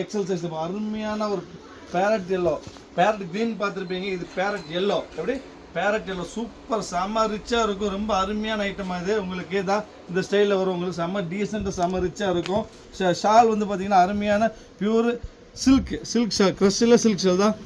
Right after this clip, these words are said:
க்ரஷ்ல சில்க் ஷால், அருமையான சில்க் ஷாலு. ஒரு பேண்ட் பாருங்க, பேகி பேண்ட் வருதா, ஸ்ட்ரைட் கட் பேண்ட், ஸ்ட்ரைட் கட் பேண்ட் வரும். அருமையான குவாலிட்டிமா, காட்டனோ ரயானோ கிடையாதுமா, பிரிண்டட் சில்க் மெட்டீரியலுமா, செம்ம ஸ்டஃப்பு. தொள்ளாயிரத்தி ஐம்பது ரூபாய் கீழே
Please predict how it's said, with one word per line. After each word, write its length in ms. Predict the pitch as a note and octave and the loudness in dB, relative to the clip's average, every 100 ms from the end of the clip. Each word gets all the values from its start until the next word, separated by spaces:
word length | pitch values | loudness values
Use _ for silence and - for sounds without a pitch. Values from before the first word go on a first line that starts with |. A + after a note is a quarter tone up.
| - - - | -16 -16 -2
க்ரஷ்ல 360 | F#3+ F#3+ A3 A#3 | 2 2 4 4
சில்க் 320 | - G#3+ F3 | 4 2 2
ஷால், 180 | G#3 F3+ | 2 4
அருமையான 400 | E3 F#3 G3 G3+ | 4 2 0 0
சில்க் 280 | E3+ G#3 F#3+ | 0 -4 -2
ஷாலு. 380 | G#3 G3 G3 A#3 - - | 4 4 4 0 -2 -6
ஒரு 200 | F3+ F3 E3+ - | -2 -2 -2 4
பேண்ட் 280 | G3+ A3+ F#3+ | 6 6 4
பாருங்க, 260 | E3+ D3 - - | 2 0 -8 0
பேகி 260 | F#3 A3 G3+ | 4 4 4
பேண்ட் 160 | F3+ E3 | 0 0
வருதா, 300 | E3 G3+ G#3 - - | 0 2 0 -4 -12
ஸ்ட்ரைட் 260 | - G#3 G#3 | -2 -2 -2
கட் 160 | G3 - | -6 0
பேண்ட், 200 | E3+ D3+ | 0 0
ஸ்ட்ரைட் 300 | - F#3+ G3 | -4 -4 -2
கட் 200 | F#3+ - | -6 -4
பேண்ட் 200 | F#3 F3+ | -4 -2
வரும். 180 | F3+ G3+ F#3+ | -2 0 0
அருமையான 360 | G#3 G#3+ A3+ | -2 -4 -4
குவாலிட்டிமா, 640 | A3 F3+ G3 G#3 G3 F#3+ A3 - - - | -4 -2 -2 -2 -4 -4 -4 -4 -12 -4
காட்டனோ 400 | F3+ G3 G#3 G#3 G3 | -4 -2 -4 -2 -2
ரயானோ 280 | F#3 G3+ G3+ F#3 | -2 -2 -4 -6
கிடையாதுமா, 420 | F#3 F#3 F#3 A3 G#3 | -6 -4 -2 -4 -2
பிரிண்டட் 340 | G#3 G3 A3 | -4 -4 -4
சில்க் 200 | G3+ F#3 | -4 -4
மெட்டீரியலுமா, 440 | F#3+ F#3 F#3+ G3 G3+ - - | -2 2 2 2 -4 -8 -2
செம்ம 300 | F3+ G3+ G#3+ | 0 0 -4
ஸ்டஃப்பு. 500 | - F#3+ - G#3+ A#3+ - - - - | -4 -6 -4 -2 -2 -2 -12 -20 -6
தொள்ளாயிரத்தி 480 | E3+ G3 A3 A3+ G#3+ | 2 6 8 6 4
ஐம்பது 60 | G3+ | 2
ரூபாய் 260 | G3+ G#3+ F3+ | 4 2 2
கீழே 180 | G3+ | 0